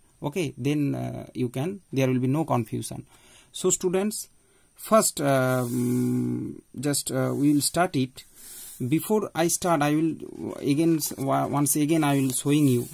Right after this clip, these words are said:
So these are the what, uh, in my atmospheric le-, pressure lecture I have shown you a first lecture. These are the units. Okay, so this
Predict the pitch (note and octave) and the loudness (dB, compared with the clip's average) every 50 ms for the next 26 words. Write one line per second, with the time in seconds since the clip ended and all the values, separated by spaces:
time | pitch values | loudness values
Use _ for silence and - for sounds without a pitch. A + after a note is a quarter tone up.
0 | C#3 - - - - C3+ B2 A#2 D3+ D#3+ D3 D#3+ D3+ D3 C#3+ D3 D3 D3 D3 C#3+ | -14 -16 -12 -8 -6 -4 -2 0 0 2 2 2 0 0 2 2 2 2 2 2
1 | C#3+ C#3 - - - - B2+ C#3+ C#3 C3 - - - - B2+ B2+ B2+ C3 C3+ C3+ | 0 -4 -6 -8 -12 -8 -4 -4 -4 -4 -4 -6 -6 -4 -2 -2 0 0 2 2
2 | C#3 C3+ C3+ C3+ C3+ C3+ B2+ A#2+ A#2+ - C#3 C#3 - - - C#3 C3 C#3 C3 C3 | 2 2 2 2 0 0 -2 -4 -4 -6 -6 -8 -6 -4 -4 -4 -2 -2 -2 -2
3 | C3 C3 C3 C3 C#3 C#3 - - _ _ - C3+ B2+ - C#3 B2+ B2+ A#2 B2+ B2 | -2 -2 -4 -6 -8 -12 -20 -20 _ _ -4 -4 -2 -2 -2 -4 -4 -2 -2 0
4 | C3 C3 - - - B2+ A#2 - - _ - A#2+ A#2+ A#2+ B2 C3 - - - C#3+ | 0 -2 -2 -4 -4 -4 -4 -6 -8 _ -8 -6 -4 -4 -4 -6 -8 -6 -4 -2
5 | D3 C#3+ C3+ B2+ A#2+ - - - A#2+ B2 - - C3 C3+ - - - C3+ C3+ B2+ | 0 2 2 2 0 -2 -6 -8 -8 -8 -4 -2 -4 -4 -2 -2 -2 -2 -2 -2
6 | - - B2 A#2 A#2+ A#2+ C#3+ D#3 C#3+ D3 C3+ C3+ C3 C3+ C3 B2+ C#3 D3 D3 C3+ | -2 -4 -4 -4 -2 -2 -2 -2 0 -2 -2 -2 -2 -2 -2 0 2 2 2 2
7 | B2 - - - - _ _ _ _ _ _ _ C#3 C3+ C#3 D#3+ D3 B2+ B2+ - | 2 -2 -6 -16 -18 _ _ _ _ _ _ _ -6 -4 -2 -2 -2 -2 -4 -6
8 | - - C#3 C3 A#2+ C3+ E3 E3 D#3+ - - | -8 -6 -4 -4 -2 0 0 0 -2 -4 -8